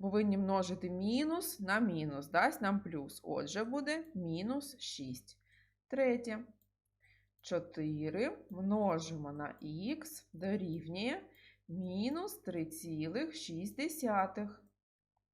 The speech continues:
Ну, чотири на дев'ять у нас дорівнює тридцять шість. Да? А оскільки у нас не тридцять шість, а три цілих шість десятих, отже, х у нас дорівнює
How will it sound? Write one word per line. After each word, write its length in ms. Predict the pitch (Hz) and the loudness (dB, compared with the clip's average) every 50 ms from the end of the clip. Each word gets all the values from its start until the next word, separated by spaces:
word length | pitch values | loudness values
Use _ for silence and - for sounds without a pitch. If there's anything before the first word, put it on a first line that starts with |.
| _ _ _ _ _ _ _ _ _ _ _ _ _ _ - - - - - - _ _ - | _ _ _ _ _ _ _ _ _ _ _ _ _ _ -20 -20 -20 -20 -20 -20 _ _ -4
Ну, 180 | 254 269 247 | 0 0 0
чотири 920 | - - - 220 208 214 - 240 247 277 294 285 285 277 277 285 277 - - _ _ _ _ _ | 2 2 0 0 0 2 4 4 6 6 4 4 4 4 2 2 -2 -6 -14 _ _ _ _ _
на 180 | - 185 180 175 | 2 2 4 4
дев'ять 720 | 165 156 160 160 156 156 160 170 196 240 302 370 - - - | 4 2 2 2 4 4 2 2 2 2 2 2 0 -4 -6
у 60 | 220 | -6
нас 300 | 175 170 214 294 320 - | -2 0 0 0 0 0
дорівнює 480 | 220 202 180 185 226 262 277 247 214 208 | 0 0 2 2 2 2 4 4 2 2
тридцять 440 | - - 196 214 208 - 208 208 | 2 0 0 0 2 0 -2 -2
шість. 420 | - - - 156 151 156 - - - - | -2 -4 -6 -6 -6 -8 -10 -12 -6 -4
Да? 220 | 247 285 349 381 - | -2 0 0 2 2
А 80 | 190 | 4
оскільки 480 | 180 196 202 - - 240 240 208 - 202 | 4 4 2 2 2 0 2 2 0 0
у 100 | 190 185 | 0 2
нас 360 | 190 190 185 190 185 - - - _ _ _ _ | 2 2 2 2 0 -4 -12 -20 _ _ _ _
не 160 | - 202 196 190 | 0 0 2 2
тридцять 420 | 196 208 214 202 208 - 170 160 | 4 2 2 2 2 0 -4 -4
шість, 280 | - - 180 170 - - | -4 -4 -4 -4 -4 0
а 100 | - 170 | 0 0
три 200 | 165 - 180 202 | 0 2 0 0
цілих 360 | 202 - 202 196 180 190 190 | 0 0 -2 -2 -2 -2 -4
шість 300 | - - 370 440 415 370 | -2 2 2 2 2 4
десятих, 540 | 311 247 240 - 233 208 190 185 - - 196 - | 2 2 2 2 2 2 2 2 0 -2 -6 -2
отже, 420 | - - 208 202 208 214 254 330 | -2 0 0 2 2 2 2 2
х 160 | 320 - 269 | 0 0 2
у 20 | 240 | 4
нас 220 | 214 196 202 202 | 6 6 6 6
дорівнює 500 | 190 196 196 240 262 247 240 233 247 247 | 4 2 2 4 6 6 6 6 4 0